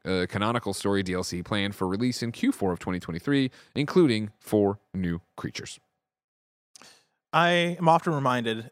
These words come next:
Speaker 2: that
Speaker 1: Vin Diesel
Speaker 2: <clears throat> or Vin Diesel
Speaker 1: loves
Speaker 2: is
Speaker 1: this
Speaker 2: in
Speaker 1: shit.
Speaker 2: Arc two. Um,
Speaker 1: He's like, what, he owns part of the company now, isn't that right? Didn't he buy part of
Speaker 2: Oh,
Speaker 1: the
Speaker 2: is
Speaker 1: company?
Speaker 2: that what happened?
Speaker 1: kinda funny dot com slash wrong, I wanna say that's right.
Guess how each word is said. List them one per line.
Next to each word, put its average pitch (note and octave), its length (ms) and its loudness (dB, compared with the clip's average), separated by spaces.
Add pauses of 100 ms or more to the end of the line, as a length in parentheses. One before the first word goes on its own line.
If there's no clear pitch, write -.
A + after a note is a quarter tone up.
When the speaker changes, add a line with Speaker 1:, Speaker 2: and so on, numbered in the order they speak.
Speaker 2:
that B2 340 2
Speaker 1:
Vin A2+ 240 0
Diesel C3 380 -2
Speaker 2:
<clears throat> - 20 -8
or D3 140 4
Vin E3 180 6
Diesel D3+ 300 4
Speaker 1:
loves A#2+ 260 2
Speaker 2:
is C#3 200 4
Speaker 1:
this - 60 -6
Speaker 2:
in C3+ 120 2
Speaker 1:
shit. G#2 60 -4
Speaker 2:
Arc A#2 200 4
two. A2+ 340 -2 (600)
Um, G#2 640 4
Speaker 1:
He's C3+ 100 0
like, E3 140 4
what, D#3+ 160 6
he E3+ 100 4
owns D#3+ 180 2
part D#3+ 140 4
of D3 40 2
the C#3+ 40 -4
company E3+ 260 -2
now, F3+ 120 2
isn't F3+ 140 0
that E3+ 80 0
right? F3+ 220 0
Didn't D3 140 -4
he D3+ 60 -4
buy D3+ 160 0
part D3+ 160 -6
of D3 40 2
Speaker 2:
Oh, C3 60 4
Speaker 1:
the B2 60 0
Speaker 2:
is - 60 -6
Speaker 1:
company? A#2 100 4
Speaker 2:
that D#3 80 6
what G#3+ 80 0 (720)
happened? E3+ 300 0
Speaker 1:
kinda D3+ 140 4
funny D3 140 2
dot C#3 100 2
com C#3+ 180 -2
slash C#3 280 0
wrong, C3+ 180 0
I C3 40 -4
wanna B2 200 0
say C3+ 160 -2
that's C3+ 200 -2
right. C#3+ 180 -4